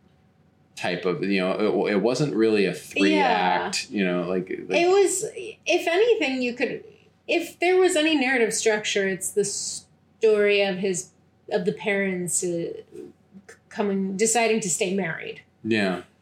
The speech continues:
Speaker 1: But even that is, like, it, it's, it's really only viewed externally through David's eyes, right? It, it feels like the big, the emotional tension, or th-, that we, the emotional conflict that we get the most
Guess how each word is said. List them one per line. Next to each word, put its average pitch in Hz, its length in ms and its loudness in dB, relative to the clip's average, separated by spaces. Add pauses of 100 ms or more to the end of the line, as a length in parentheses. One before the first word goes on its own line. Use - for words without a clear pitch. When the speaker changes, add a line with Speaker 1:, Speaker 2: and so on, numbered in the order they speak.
(540)
Speaker 1:
But 147 100 0
even 175 240 4
that 127 240 2
is, 110 160 0
like, 98 180 0
it, 107 180 2
it's, 113 160 0
it's 117 240 0
really 131 300 4
only 104 260 4
viewed 98 300 2
externally 95 720 0
through 90 280 -2
David's 87 460 -2
eyes, 85 640 -2
right? 90 240 0
It, 87 240 0
it 98 160 0
feels 170 320 2
like 104 220 -2
the 98 60 0
big, 101 300 0 (200)
the 110 100 4
emotional 110 800 2 (280)
tension, 104 760 0
or 98 240 2
th-, 104 320 -8
that 95 180 0
we, 98 300 2
the 101 100 0
emotional 135 400 2
conflict 101 460 -2
that 92 180 -2
we 104 140 2
get 104 160 0
the 95 60 0
most 95 580 0